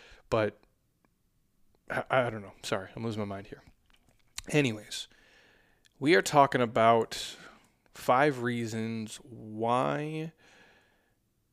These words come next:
losing weight is a good thing and why being obese and overweight is not a, a good look and it's not super healthy for you. And,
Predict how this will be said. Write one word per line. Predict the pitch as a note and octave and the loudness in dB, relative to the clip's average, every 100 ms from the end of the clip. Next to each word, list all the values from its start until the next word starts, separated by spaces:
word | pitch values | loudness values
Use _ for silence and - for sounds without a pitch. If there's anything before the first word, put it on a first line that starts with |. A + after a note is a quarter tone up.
| _ _ _ _ _ | _ _ _ _ _
losing | B2 C#3+ C3 C3+ A#2+ | -2 0 2 2 2
weight | B2 B2+ | 2 2
is | A#2+ A2 | -2 -4
a | A2 | -2
good | A2 G#2 | -2 -4
thing | G#2+ G2 G#2+ _ _ - | -8 -10 -16 _ _ -10
and | A2+ A2 G#2+ G#2 G2+ | -6 -4 -4 -6 -2
why | G#2+ A#2+ C3 C3+ | 2 4 4 0
being | A#2+ B2+ A#2 A#2 | -2 -4 -4 -2
obese | B2 A#2 A2+ A#2+ D#3 - - | -2 -2 -4 -4 -4 -4 -4
and | A#2 - | -4 0
overweight | B2+ A#2+ A2+ A2 C3 - | 0 2 2 2 0 -4
is | B2 G#2 | -8 -8
not | A2 A2 A2+ A2+ - - A#2+ | -4 -2 0 -2 -6 -10 -8
a, | A2 A2+ | -6 -6
a | |
good | A2 A2 | -4 -4
look | G#2 A2 G#2+ | 0 -2 -2
and | G#2 | -8
it's | F#2+ | -6
not | A2+ G#2+ G2+ | -4 -2 -4
super | A#2 - G#2 | -6 -6 -2
healthy | A2 G2+ | -2 -2
for | A2+ - G#2+ | -10 -6 -6
you. | G2+ G#2 - _ _ _ _ - - - - - | -8 -14 -20 _ _ _ _ -20 -20 -20 -18 -6
And, | A#2 A2+ A2 A2 | -4 -2 -4 -8